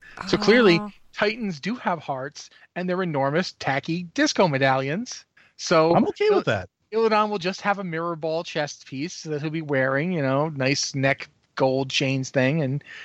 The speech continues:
Speaker 1: it'll be playing
Speaker 3: So,
Speaker 1: Disco Inferno as he comes
Speaker 3: I was
Speaker 1: out.
Speaker 3: gonna say, so what you're saying is that the, the, the score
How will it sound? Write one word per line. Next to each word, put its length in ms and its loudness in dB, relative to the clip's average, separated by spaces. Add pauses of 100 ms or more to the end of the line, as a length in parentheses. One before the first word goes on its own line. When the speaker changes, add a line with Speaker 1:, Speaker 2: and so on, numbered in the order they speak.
(200)
Speaker 1:
it'll 200 6
be 220 4 (160)
playing 260 2
Speaker 3:
So, 120 2
Speaker 1:
Disco 260 2
Inferno 540 2
as 100 -2
he 100 -2
comes 260 -2
Speaker 3:
I 40 2
was 80 -2
Speaker 1:
out. 60 -2
Speaker 3:
gonna 100 2
say, 180 0
so 160 -4
what 100 -2
you're 100 -10
saying 300 0
is 140 2
that 160 -2
the, 160 2
the, 380 2
the 320 2
score 760 4